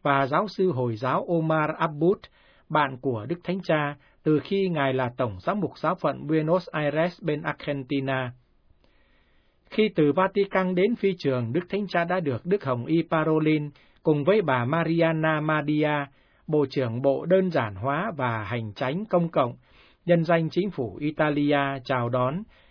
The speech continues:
cùng với các giới chức của sân bay. Cũng như chuyến viếng thăm tại Thánh địa của các vị tiền nhiệm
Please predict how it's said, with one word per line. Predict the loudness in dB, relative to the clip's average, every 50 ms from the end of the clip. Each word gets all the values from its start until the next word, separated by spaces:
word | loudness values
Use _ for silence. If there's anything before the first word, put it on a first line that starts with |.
| _ _
cùng | 0 0 0 0 2
với | 0 0 0 2
các | 0 -2 -2 0
giới | 2 2 2 2
chức | 2 0 -4 -4 _ -6
của | -6 -6 -6 -6
sân | -6 -4 -4 -4 -2 -2
bay. | 0 0 0 -2 -4 -8 -14 _ _ _ _ _ _ _ _ _ _ _ _ _ _ _ _ _ _ 0
Cũng | 2 2 4 6
như | 6 6 6 6
chuyến | 4 4 2 4 4
viếng | 4 2 2 2
thăm | 0 0 0 0 0 -2
tại | -2 -2 -2 -2
Thánh | -2 -4 -4 -2 0
địa | 0 0 0 -2 -4
của | -8 -8
các | -4 -4 -4 -4 -2
vị | -2 -2 -2 -2 -2
tiền | -2 -2 0 0 0
nhiệm | 0 0 0 0